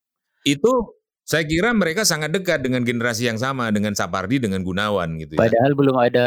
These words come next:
Speaker 2: Air Asia ya.
Speaker 1: Belum.
Speaker 2: <laughs>
Speaker 1: Karena, ya, ke-, saya nggak tahu.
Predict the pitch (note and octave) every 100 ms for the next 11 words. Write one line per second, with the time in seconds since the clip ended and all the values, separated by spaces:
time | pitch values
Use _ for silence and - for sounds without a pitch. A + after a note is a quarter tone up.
0 | B2 B2 A#2+ G#2+ G#2+ D3 C3 F2+ E2+ G2
1 | - _ _ _ G2+ - - F3+ A#3 D3+
2 | A2+ E3 - A#3 A3 - C#4+ C#4 - -
3 | F3+ A#3 C4+ - - E3+ - A#3 - G3
4 | - G#3+ B3 G3+ F#3+ G3+